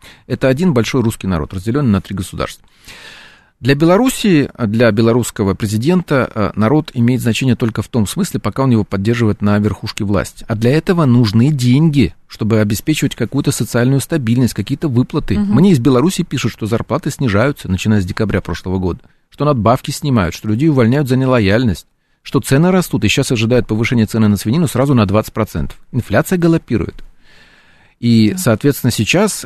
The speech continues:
Speaker 1: все, э, ждут экономического обрушения, потому что денег у Лукашенко всё меньше и меньше. Ему народ интересен в той, э, ипостаси, чтобы он не поднял бунт,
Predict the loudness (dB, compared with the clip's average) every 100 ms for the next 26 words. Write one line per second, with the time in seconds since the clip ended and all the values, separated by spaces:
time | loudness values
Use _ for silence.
0 | -12 -6 0 2 0 -2 -8 -4 -2 2
1 | 2 2 -4 -20 _ -10 -2 2 2 2
2 | -2 0 0 2 0 2 2 2 -2 -4
3 | -2 -2 2 4 4 0 -6 -2 -2 0
4 | 0 0 -2 -4 -2 0 0 0 -2 -2
5 | 2 2 0 -2 0 0 0 -2 _ _
6 | -2 2 2 0 0 0 0 -2 -4 0
7 | 0 -2 _ _ -20 -8 -2 -2 -2 -4
8 | -2 0 0 0 0 2 4 4 4 0
9 | 0 0 2 4 4 4 -2